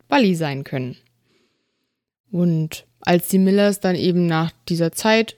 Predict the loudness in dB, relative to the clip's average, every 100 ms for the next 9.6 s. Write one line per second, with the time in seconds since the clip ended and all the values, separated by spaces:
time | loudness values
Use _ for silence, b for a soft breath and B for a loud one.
0 | -2 2 2 2 0 0 0 0 0 -2
1 | 0 0 0 0 2 2 2 -2 _ _
2 | _ -2 0 2 2 2 2 2 2 0
3 | 2 2 0 0 2 2 2 2 0 -2
4 | 0 0 0 -2 -4 -4 -4 -6 -10 -6
5 | 0 0 0 -6 _ _ b b b b
6 | b 0 2 2 2 0 -2 -2 0 2
7 | 2 -2 0 2 2 2 0 0 0 2
8 | 2 2 2 0 0 2 2 2 0 0
9 | 2 2 2 0 -2